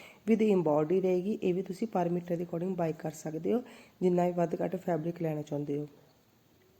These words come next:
ਕਲਰ ਆਪਸ਼ਨ ਇਹਨਾਂ ਵਿੱਚ ਬਹੁਤ ਹੀ ਪਿਆਰੇ ਨੇ, ਕੋਈ ਵੀ ਸੂਟ ਤੁਸੀਂ ਬੁੱਕ ਕਰਵਾ ਸਕਦੇ ਹੋ। ਅਗਲੇ ਜਿਹੜੇ ਸੂਟ ਹੋਣਗੇ ਪਿਓਰ ਕਰੇਪ ਦਾ ਫੈਬਰਿਕ ਹੋਏਗਾ, ਬਹੁਤ ਹੀ ਸੋਹਣਾ ਪ੍ਰਿੰਟ ਹੋਏਗਾ, ਕਸ਼ਮੀਰੀ ਵਰਕ ਹੋਏਗਾ, ਐਮਬ੍ਰੋਇਡਰੀ ਬਹੁਤ ਹੀ ਪਿਆਰੀ ਕੀਤੀ ਹੋਈ ਮਿਲੇਗੀ।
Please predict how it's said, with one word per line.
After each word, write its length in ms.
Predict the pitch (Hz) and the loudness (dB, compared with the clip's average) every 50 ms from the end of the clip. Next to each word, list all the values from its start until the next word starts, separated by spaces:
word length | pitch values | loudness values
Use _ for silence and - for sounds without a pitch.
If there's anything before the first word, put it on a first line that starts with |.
| _ _ _ | _ _ _
ਕਲਰ 240 | - 196 190 196 196 | -2 2 4 4 4
ਆਪਸ਼ਨ 280 | 196 190 190 - 190 185 | 4 2 0 -2 -2 0
ਇਹਨਾਂ 200 | 185 185 190 190 | 2 2 2 2
ਵਿੱਚ 180 | 190 190 - | 2 0 -2
ਬਹੁਤ 320 | 170 160 156 156 165 165 190 | -4 -2 -2 -2 -2 -2 -4
ਹੀ 40 | 180 | -2
ਪਿਆਰੇ 240 | - 180 175 175 | 0 0 2 2
ਨੇ, 80 | 175 190 | 0 -2
ਕੋਈ 240 | 190 - 175 170 165 | -2 -2 0 0 0
ਵੀ 80 | 170 | 0
ਸੂਟ 240 | 175 - 175 165 165 | -2 -4 -4 -6 -6
ਤੁਸੀਂ 240 | 165 170 - - 185 | -8 -8 -8 -6 -6
ਬੁੱਕ 180 | 180 175 175 175 | -6 -6 -8 -8
ਕਰਵਾ 240 | - 165 165 151 | -8 -6 -6 -6
ਸਕਦੇ 440 | 151 151 - 165 156 170 147 156 160 151 | -6 -8 -10 -12 -12 -10 -8 -8 -6 -6
ਹੋ। 80 | 147 - - - - - - - - - - _ - - | -8 -8 -12 -18 -20 -20 -20 -20 -20 -20 -18 _ 2 4
ਅਗਲੇ 180 | 202 185 208 214 | 6 8 8 8
ਜਿਹੜੇ 200 | 220 233 226 247 | 8 8 6 4
ਸੂਟ 280 | 240 - 226 220 220 226 | 4 2 0 0 2 2
ਹੋਣਗੇ 240 | 220 202 196 208 208 | 2 2 2 2 0
ਪਿਓਰ 360 | 208 - 208 202 208 208 214 | 2 4 4 6 6 6 4
ਕਰੇਪ 340 | 208 - 170 165 165 165 160 | 2 0 0 2 2 2 2
ਦਾ 120 | 170 185 | 2 0
ਫੈਬਰਿਕ 480 | 190 - 180 160 156 156 175 180 175 - | 0 2 2 0 2 0 -2 -4 -2 -2
ਹੋਏਗਾ, 200 | 185 175 - 190 | -2 -2 -2 -4
ਬਹੁਤ 400 | 180 - 160 156 165 180 185 180 | -4 -4 -4 -4 -4 -4 -6 -8
ਹੀ 40 | 185 | -6
ਸੋਹਣਾ 200 | 185 190 180 175 | -4 -4 -2 -2
ਪ੍ਰਿੰਟ 360 | 175 175 180 165 170 165 190 | -2 -2 -2 -2 -2 -2 -2
ਹੋਏਗਾ, 380 | 175 180 175 170 180 196 202 196 196 - - - - - _ _ - | -2 -2 -2 0 0 0 0 0 -2 -8 -16 -20 -20 -20 _ _ 0
ਕਸ਼ਮੀਰੀ 440 | 226 214 - 208 196 190 190 208 | 0 2 4 4 4 4 4 2
ਵਰਕ 340 | 208 185 185 175 175 175 - | 4 4 4 4 2 0 -2
ਹੋਏਗਾ, 440 | 180 190 190 185 185 208 208 214 - - | -2 0 0 0 0 -2 -4 -4 -2 0
ਐਮਬ੍ਰੋਇਡਰੀ 500 | 185 175 170 175 170 165 165 165 185 185 | 0 2 2 4 2 2 2 0 -2 -4
ਬਹੁਤ 420 | 175 - 165 165 156 180 175 - | -2 -2 -6 -6 -4 -6 -6 -6
ਹੀ 60 | 185 | -2
ਪਿਆਰੀ 180 | 180 180 175 180 | 0 2 2 2
ਕੀਤੀ 360 | 175 - 190 - - - 190 | 0 -4 -8 -6 -4 -2 -2
ਹੋਈ 120 | 185 190 190 | 0 0 0
ਮਿਲੇਗੀ। 500 | 185 185 185 185 180 185 - 202 202 | 0 0 0 -2 -2 -2 -2 -2 -2